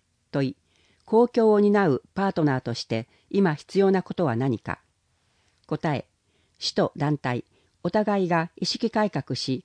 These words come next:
真の相互理解を図ることが必要。問い、市民活動センターは支援の専門性、先駆性から、都内でも七割近くの自治体が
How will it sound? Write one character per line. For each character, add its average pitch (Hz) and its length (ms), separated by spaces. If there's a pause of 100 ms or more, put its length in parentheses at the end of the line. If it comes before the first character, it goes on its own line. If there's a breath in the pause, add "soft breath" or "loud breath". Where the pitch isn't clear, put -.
(160)
真 233 320
の 135 120
相 196 220
互 190 160
理 185 80
解 139 260
を 104 60
図 - 240
る 165 80
こ - 120
と 123 120
が 107 220
必 - 240
要。 104 280 (1040)
問 135 180
い、 - 60 (640)
市 - 180
民 247 200
活 233 240
動 220 140
セ 214 160
ン 196 80
タ 135 180
ー - 20
は 117 240 (220 soft breath)
支 - 180
援 202 180
の 190 100
専 175 280
門 156 180
性、 143 380
先 185 280
駆 - 120
性 160 220
か 143 140
ら、 135 180 (440 soft breath)
都 220 120
内 220 240
で 147 120
も 131 220 (160 soft breath)
七 202 220
割 220 220
近 - 240
く 156 120
の 135 160
自 - 200
治 - 60
体 165 220
が 143 220